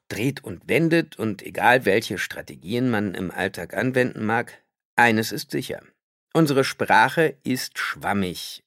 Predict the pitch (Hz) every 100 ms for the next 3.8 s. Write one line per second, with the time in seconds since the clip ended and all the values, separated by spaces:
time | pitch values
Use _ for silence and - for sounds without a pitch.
0 | _ 139 139 139 120 98 113 147 175 214
1 | 208 143 - 151 107 143 139 123 - 165
2 | 156 156 - 139 123 - 107 101 101 92
3 | 90 - 87 - 78 71 -